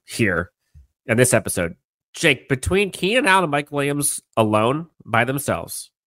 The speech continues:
their cap hit, just those two players for twenty twenty-four is sixty-six, sixty-seven million dollars for two players. That's over twenty-six percent of the entire team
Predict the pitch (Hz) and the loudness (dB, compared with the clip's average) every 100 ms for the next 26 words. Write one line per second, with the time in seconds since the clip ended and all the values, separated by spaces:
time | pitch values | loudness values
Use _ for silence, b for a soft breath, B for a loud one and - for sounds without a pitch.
0 | _ _ - 117 151 - 143 135 - 185 | _ _ -10 -2 -2 0 0 0 0 -4
1 | - - 151 - 175 170 - 160 - - | -4 -2 -2 2 2 2 -2 -6 -4 2
2 | 123 143 180 - - _ _ _ _ 123 | 4 4 2 0 -4 _ _ _ _ 0
3 | - 135 143 - 135 131 - 120 101 87 | 4 4 4 2 2 2 2 4 4 4
4 | 101 _ _ _ _ _ _ 113 113 101 | 0 _ _ _ _ _ _ 0 0 2
5 | - - - 170 - - 151 147 - - | 2 2 4 2 0 -6 -4 -4 -2 2
6 | 143 - - - - - 214 - 185 - | 2 2 0 0 -2 0 0 0 -6 -4
7 | - 175 170 156 143 143 143 135 131 117 | 0 2 2 -2 0 0 0 0 2 4
8 | 95 80 85 - - _ _ _ _ _ | 4 -2 -8 -12 -14 _ _ _ _ _
9 | _ _ _ _ _ _ _ - 135 - | _ _ _ _ _ _ _ 0 2 4
10 | 202 175 107 69 82 - - _ _ _ | 6 6 4 4 -2 -4 -10 _ _ _
11 | _ _ _ _ _ 139 156 170 - - | _ _ _ _ _ -2 0 0 -2 0
12 | 170 185 185 180 160 - _ _ - - | 2 4 6 4 4 -4 _ _ -8 2
13 | 214 226 - 220 220 - 185 - 185 156 | 4 4 2 2 2 2 0 2 0 0
14 | 156 151 - 160 170 160 - 175 143 90 | -6 -6 0 2 2 0 -4 -6 -6 -8